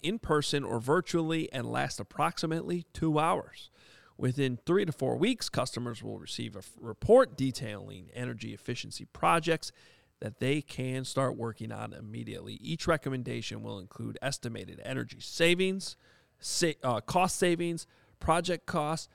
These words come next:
potential incentives, and simple payback. Uh, don't wait. Get started saving money and energy today. For energy saving tips and to schedule your, again, free facility assessment,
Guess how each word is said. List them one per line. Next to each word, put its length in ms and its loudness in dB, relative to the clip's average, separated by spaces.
potential 480 -2
incentives, 680 0
and 420 -2
simple 400 -6
payback. 500 -8
Uh, 220 -6
don't 240 4
wait. 380 -4
Get 260 -2
started 540 2
saving 400 -2
money 320 -2
and 80 -6
energy 420 0
today. 400 4
For 260 -2
energy 380 2
saving 480 -2
tips 420 0
and 120 -4
to 80 -2
schedule 680 2
your, 400 2
again, 380 -2
free 540 2
facility 560 0
assessment, 580 -2